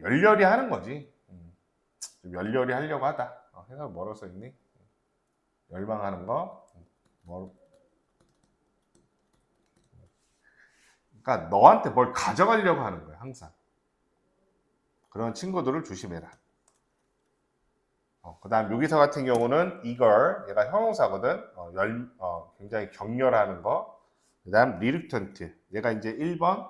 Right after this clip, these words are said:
그다음 얘가 이 번. 꺼리는 거지. To give back, 다시 돌려주는 거. 돌려주기는 꺼려주는 거야.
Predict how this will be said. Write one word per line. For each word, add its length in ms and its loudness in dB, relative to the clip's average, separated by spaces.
그다음 300 -2
얘가 160 0
이 140 -8
번. 140 -14
꺼리는 400 0
거지. 260 -16
To 200 -4
give 300 -4
back, 180 -12
다시 300 -4
돌려주는 540 0
거. 120 -20
돌려주기는 760 -4
꺼려주는 440 -8
거야. 140 -20